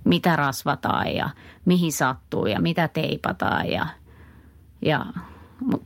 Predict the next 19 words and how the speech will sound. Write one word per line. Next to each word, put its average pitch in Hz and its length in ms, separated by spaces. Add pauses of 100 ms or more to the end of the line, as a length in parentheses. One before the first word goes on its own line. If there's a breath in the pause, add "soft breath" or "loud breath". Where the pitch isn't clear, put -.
(120)
silti 339 360
oli 262 140
niinku 254 260
ihan 262 300
silleen 233 340
nastaa, 190 360
että 147 140
tosi 202 280
monesti 196 340
kun - 120
Mikke 196 260
tuli 151 340 (300 loud breath)
sit - 220
siihen 156 420
maaliin, 190 520
niin 170 80
sit 180 200
joku 185 220
meistä 151 380